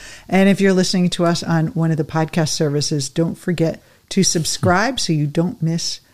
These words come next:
an episode. We are continuing our series on leadership, and we have a special guest today that we're about to introduce, and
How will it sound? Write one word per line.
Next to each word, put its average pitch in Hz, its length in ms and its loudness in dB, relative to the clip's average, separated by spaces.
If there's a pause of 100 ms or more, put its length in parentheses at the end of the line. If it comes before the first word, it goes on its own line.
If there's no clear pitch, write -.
(200)
an 160 120 4
episode. 214 560 0
We 185 180 6
are 160 140 6
continuing 175 720 2
our 160 140 0
series 170 420 2
on 156 240 0
leadership, 202 560 0 (540)
and 208 180 6
we 214 80 8
have 208 140 6
a 214 60 4
special 214 400 0
guest 185 360 0
today 175 560 4
that 165 220 2
we're 165 100 4
about 156 300 2
to - 80 -4
introduce, 156 560 0
and 151 340 -2